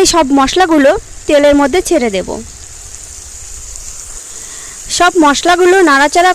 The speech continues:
করে কষিয়ে নিতে হবে, না হলে তলায় ধরে যাওয়ার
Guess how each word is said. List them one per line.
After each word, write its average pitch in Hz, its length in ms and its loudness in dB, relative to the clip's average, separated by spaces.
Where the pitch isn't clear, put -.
করে 294 180 4
কষিয়ে 311 420 2
নিতে 294 180 0
হবে, 175 260 -2
না 269 160 2
হলে 302 160 2
তলায় 277 320 2
ধরে 269 240 4
যাওয়ার 302 200 4